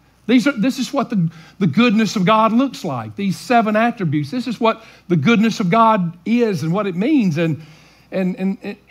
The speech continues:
and it's, it's, it's mercy, and it's gracious, and it's long-suffering. It's abounding in truth. It's abounding in goodness. It is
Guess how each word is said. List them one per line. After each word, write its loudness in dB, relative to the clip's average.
and -2
it's, -8
it's, -8
it's -6
mercy, 2
and -4
it's -10
gracious, 0
and -4
it's -8
long-suffering. 0
It's -4
abounding 2
in 0
truth. 4
It's -2
abounding 2
in 0
goodness. 2
It 4
is 2